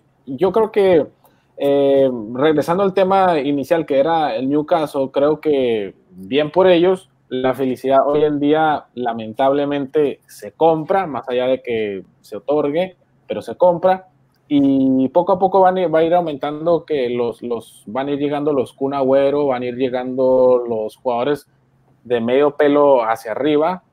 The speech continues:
al Newcastle y van a comenzar a tener más afición, porque así somos, así somos los aficionados del fútbol. Queremos ver triunfar a un Messi,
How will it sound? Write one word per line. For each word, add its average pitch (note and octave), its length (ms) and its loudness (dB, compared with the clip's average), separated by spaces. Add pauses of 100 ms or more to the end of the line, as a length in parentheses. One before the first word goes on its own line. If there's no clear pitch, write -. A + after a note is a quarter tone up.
(120)
al A2+ 260 -6
Newcastle D3+ 480 -4
y E3+ 60 -2
van C3 100 -4
a D3+ 80 -6
comenzar C#3 380 -6
a D#3+ 260 2
tener C#3 240 -2
más E3 200 -6
afición, F#3+ 440 -12
porque D#3+ 280 -8
así D3 180 -12
somos, A3+ 400 -12
así C#3 180 -16
somos E3+ 260 0
los D3 140 -4
aficionados B2+ 460 -6
del B2+ 100 -4
fútbol. D#3 340 -4
Queremos C#3 360 0
ver D3 240 2
triunfar C#3 400 2
a - 20 4
un C#3+ 140 0
Messi, C#3+ 520 0